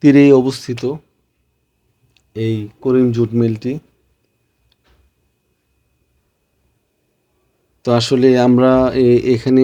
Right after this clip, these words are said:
এসে করিম জুট মিলের গেটে প্রায় অনেক সময় ধরে দাঁড়িয়েছিলাম আর ইতিহাসগুলো ভাবতেছিলাম যে আসলে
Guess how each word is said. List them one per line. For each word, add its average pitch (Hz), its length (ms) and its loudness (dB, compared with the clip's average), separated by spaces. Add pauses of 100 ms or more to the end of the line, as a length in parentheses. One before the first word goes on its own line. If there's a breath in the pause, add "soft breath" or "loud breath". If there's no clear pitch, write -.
এসে 127 360 0
করিম 127 340 0
জুট 120 220 -2
মিলের 123 260 2
গেটে 123 400 2
প্রায় 117 460 -2
অনেক 135 360 2
সময় 123 320 0
ধরে 120 240 2
দাঁড়িয়েছিলাম 120 720 0
আর 110 160 -4 (3000)
ইতিহাসগুলো 127 760 0 (1000)
ভাবতেছিলাম 117 760 -4
যে 113 120 0
আসলে 113 360 -2